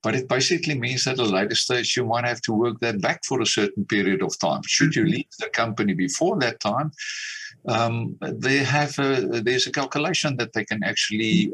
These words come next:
Speaker 1: um, uh, apply, whereby you're gonna pay some of that money now back.
Speaker 2: Okay. Mm. But, um, but tell me, how did you start in, uh, flying?
Speaker 1: <laughs>
Speaker 2: What was your,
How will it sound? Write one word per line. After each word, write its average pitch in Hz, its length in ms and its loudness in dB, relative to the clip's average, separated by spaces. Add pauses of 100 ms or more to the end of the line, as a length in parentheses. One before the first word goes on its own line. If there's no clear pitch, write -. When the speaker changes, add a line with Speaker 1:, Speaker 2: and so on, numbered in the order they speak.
Speaker 1:
um, 95 500 -2 (360)
uh, - 340 -8 (200)
apply, 120 640 2 (120)
whereby 110 480 2
you're 107 220 0
gonna 123 160 0
pay 120 240 -2
some 123 240 -2
of 113 80 -4
that 117 180 -4
money 110 220 -2
now 107 240 0
back. - 260 -2 (840)
Speaker 2:
Okay. 170 480 4 (280)
Mm. 170 460 4 (1200)
But, 226 160 4 (140)
um, 247 240 0
but 254 120 0
tell 302 160 4
me, 330 160 6
how 262 200 2
did 262 240 -2
you 247 200 0
start 175 500 -2
in, 165 180 -2 (120)
uh, 151 300 0 (280)
flying? 147 460 4
Speaker 1:
<laughs> - 40 -4
Speaker 2:
What 220 260 4
was 220 220 2
your, 247 500 2